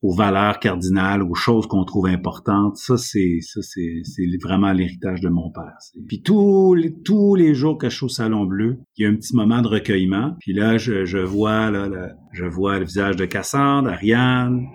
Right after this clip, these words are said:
Isabelle, mon épouse, Gisèle, ma mère. Je regarde au plafond, puis là, je dis, « Papa, je vais essayer que tu sois fier de moi. » Euh, invariablement, à tous les jours au Parlement,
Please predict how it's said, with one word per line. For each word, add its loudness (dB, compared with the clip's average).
Isabelle, 0
mon 2
épouse, 0
Gisèle, 2
ma 2
mère. 0
Je -2
regarde 4
au 4
plafond, 0
puis -2
là, 2
je -2
dis, « -16
Papa, -2
je -8
vais 4
essayer 0
que -6
tu -12
sois -6
fier -4
de -4
moi. » -6
Euh, -2
invariablement, 2
à -4
tous -8
les 4
jours 0
au 0
Parlement, 0